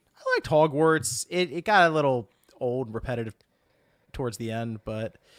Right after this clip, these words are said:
I feel like most people now are seeing these really big games come out, and that's, that's, and also they're recent, whereas Hogwarts came out at the beginning of this year, so there's kind of that recency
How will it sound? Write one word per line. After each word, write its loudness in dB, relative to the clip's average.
I 0
feel 6
like 6
most 4
people 2
now 6
are 6
seeing -4
these -8
really -2
big -2
games -4
come -2
out, 4
and -4
that's, -6
that's, 2
and 2
also 6
they're 4
recent, 2
whereas 0
Hogwarts 2
came -4
out 0
at -6
the -16
beginning -2
of -4
this -8
year, -8
so -6
there's -6
kind -4
of 0
that -4
recency -8